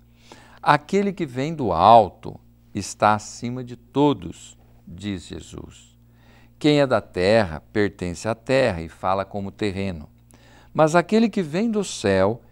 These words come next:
está acima de tudo, dá testemunho do que viu e ouviu. E ninguém aceita o seu testemunho.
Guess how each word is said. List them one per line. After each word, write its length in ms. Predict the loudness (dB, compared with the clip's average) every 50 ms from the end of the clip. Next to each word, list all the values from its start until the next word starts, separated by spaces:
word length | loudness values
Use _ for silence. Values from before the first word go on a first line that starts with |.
| -20 _ _ -20
está 320 | -20 -12 -2 0 0 0
acima 520 | 0 -4 -10 -18 -16 -12 -10 -8 -8 -8
de 120 | -8 -10 -14
tudo, 560 | -14 -6 -4 -2 -2 -2 -2 -4 -6 -6 -8 -10 -16 _ _ _ _ _ -14
dá 240 | 0 8 8 8 8
testemunho 680 | 8 2 -4 -4 -4 -4 -4 -4 -2 0 0 -2 -2 -4
do 120 | -6 -10
que 160 | -10 -10 -12
viu 400 | -12 -10 -8 -6 -6 -6 -6 -10 -10 -6
e 100 | -4 -4
ouviu. 440 | -4 -6 -6 -6 -6 -6 -6 -8 -14 -20 _ _ _ _ _ _ _ -20 -20 -20 -20 -14 -2 0
E 100 | 2 4
ninguém 400 | 4 2 2 2 2 2 2 2
aceita 540 | -2 -4 -6 -6 -4 -2 -2 -2 -2 -4
o 40 | -10
seu 180 | -12 -12 -14 -16
testemunho. 720 | -12 -14 -14 -14 -10 -8 -6 -4 -2 -2 -2 -2 -4